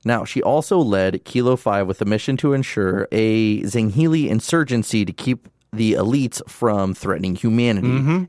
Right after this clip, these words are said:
Speaker 1: And she holds the rank of Admiral, highest of all the Spartans.
Speaker 2: Mm-hmm. So this is, like we said before, Captain Saren Osman. So she adopted Osman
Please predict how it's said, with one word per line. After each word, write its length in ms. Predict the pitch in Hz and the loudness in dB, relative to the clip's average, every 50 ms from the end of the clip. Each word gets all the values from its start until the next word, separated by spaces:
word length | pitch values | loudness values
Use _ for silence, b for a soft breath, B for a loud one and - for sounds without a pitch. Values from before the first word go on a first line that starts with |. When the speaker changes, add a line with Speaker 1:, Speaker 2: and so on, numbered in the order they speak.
| - | -4
Speaker 1:
And 260 | 175 175 180 180 170 - | -2 0 0 0 0 -2
she 260 | - - 180 165 156 | -2 0 0 2 2
holds 380 | 143 - 135 123 123 110 - | 2 2 2 0 0 -2 -2
the 140 | - 117 101 | -2 -2 0
rank 240 | 92 92 90 90 - | 0 -2 -2 -4 -4
of 100 | 107 90 | -4 -4
Admiral, 640 | - - 101 101 95 87 95 85 52 55 - - _ _ | -2 0 0 0 0 -2 -6 -8 -10 -12 -14 -14 _ _
highest 640 | - - - - 135 131 135 135 135 135 120 - 135 | -16 -12 -8 -4 -2 -2 0 0 0 -2 0 0 0
of 100 | 120 107 | 0 2
all 220 | 117 113 113 110 | 2 2 2 2
the 100 | 98 101 | 0 -2
Spartans. 800 | - - - 98 92 95 - - - - - - - - - - | -4 -4 -4 -4 -2 -2 -4 -6 -10 -14 -14 -16 -16 -14 -6 -2
Speaker 2:
Mm-hmm. 380 | 139 143 160 170 196 226 240 220 | 0 2 4 4 4 4 4 2
So 120 | - 190 | 2 0
this 300 | 160 139 202 262 254 - - | 0 2 0 0 0 -2 -2
is, 600 | - 175 165 156 151 151 151 147 147 135 - - | 0 2 4 4 6 6 4 4 2 2 0 -2
like 100 | 139 - | -2 -2
we 80 | - | 0
said 120 | - 160 127 | 0 0 -2
before, 320 | 127 - - 131 113 101 | -2 -2 -2 -2 -2 0
Captain 440 | - 143 139 - - 147 143 139 135 | 0 -2 -4 -2 -2 -2 -2 -2 -4
Saren 360 | - - - - 139 135 131 - | -6 -6 -4 0 0 0 0 0
Osman. 380 | - 113 107 104 92 107 101 98 | 0 0 0 0 -2 -6 -6 -4
So 100 | - 123 | -2 -2
she 140 | - - 170 | 0 0 0
adopted 380 | 156 160 180 190 - - - - | 2 2 2 0 0 -2 -4 -2
Osman 560 | - 123 127 127 120 135 131 131 131 131 | 0 0 0 0 0 0 0 0 0 -2